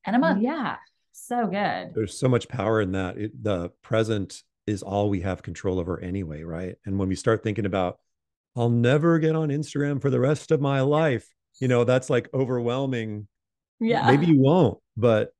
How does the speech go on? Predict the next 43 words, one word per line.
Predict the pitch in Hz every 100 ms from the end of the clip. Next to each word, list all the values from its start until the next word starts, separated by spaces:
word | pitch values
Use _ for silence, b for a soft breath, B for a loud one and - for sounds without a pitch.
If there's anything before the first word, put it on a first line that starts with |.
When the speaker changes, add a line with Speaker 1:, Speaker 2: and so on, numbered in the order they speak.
| _
Speaker 3:
but, | 143 107 120 120
and | 113 113
maybe | 120
you | 139
shouldn't, | - 156 113 -
but | 107 107 -
today | - 107 117 117
and | 107 110 101
right | 104 110 101
this | 120 -
moment | 113 127 143
is | 107
all | 104 101
you |
have | 98
control | 101 - 107
over. | 107 98
And | 92 -
so | 104 101 - -
if | 98
that, | 104 104 - _ -
if | 120
the | 104
thoughts | 139 139 -
of | 110
the | 98
future | - 135 139 107
end | 95
up | 92 - _
poisoning | 127 120 104 98
your | 85
present, | - 117 101 92 - _ _ _ _ _ _
then, | 104 101 92 90 - _
you | 104
know, | 92
that's, | 92 98 - -
again, | 98 90 95
the | 110
enemy | 139 165 95 -
working | 104 104 127
<laughs> | 127
against | 139 151 - -
you, | 151